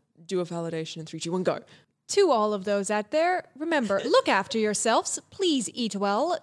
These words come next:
Speaker 2: drink lots of water, get a good night's sleep, check your phone, and give your pets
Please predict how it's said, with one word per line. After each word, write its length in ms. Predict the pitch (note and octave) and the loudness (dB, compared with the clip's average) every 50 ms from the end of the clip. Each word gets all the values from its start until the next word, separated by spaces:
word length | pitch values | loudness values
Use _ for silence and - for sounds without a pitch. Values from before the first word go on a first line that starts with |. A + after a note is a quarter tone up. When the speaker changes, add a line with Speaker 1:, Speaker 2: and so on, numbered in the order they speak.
| G#3 G3+ - | -10 -12 -8
Speaker 2:
drink 240 | A3 A3 G3+ F#3+ | -6 -4 -4 -4
lots 180 | G3 F#3+ F#3+ - | -4 -6 -6 -6
of 100 | G3+ F3 | -8 -8
water, 320 | F#3 F#3+ G3+ A3 B3+ D4 D4 - - - _ _ | -6 -4 -2 -2 -2 -2 -4 -6 -14 -20 _ _
get 120 | G#4+ A4 | -2 -2
a 60 | G#4 C#4 | -2 0
good 180 | B3 A#3 G#3 | 0 0 0
night's 280 | G#3+ G#3 G3+ G#3 G3+ - | 0 -2 -4 -4 -4 -6
sleep, 380 | - - C4 C#4+ D#4 D#4 - - - - - _ _ _ _ | -8 -6 -4 -4 -4 -4 -6 -12 -20 -20 -20 _ _ _ _
check 420 | - - - A#4 A#4 A#4 A#4 - | -2 2 4 4 4 4 2 2
your 160 | D#4 C4 G#3 | 2 2 2
phone, 580 | - - - A#3+ A3 G3 F3+ F3 F#3 A3 C#4 E4 F#4 F4+ - - - - - _ _ _ _ - | 2 0 2 2 2 4 2 0 0 0 0 0 0 -2 -2 -8 -16 -20 -20 _ _ _ _ -6
and 560 | A#3+ B3 B3 A#3+ A#3+ A#3+ A#3+ B3 A#3+ A#3+ - - - _ _ _ A3 | -4 -2 -2 -2 -2 -4 -4 -4 -6 -6 -8 -8 -12 _ _ _ -8
give 200 | G#3 A3+ A3 F#3+ | -2 -2 -2 0
your 140 | G#3 G#3 G#3 | 0 -2 -4
pets 460 | G#3 - - F#3+ F#3 - - - - | -4 -6 -8 -10 -8 -6 -6 -6 -6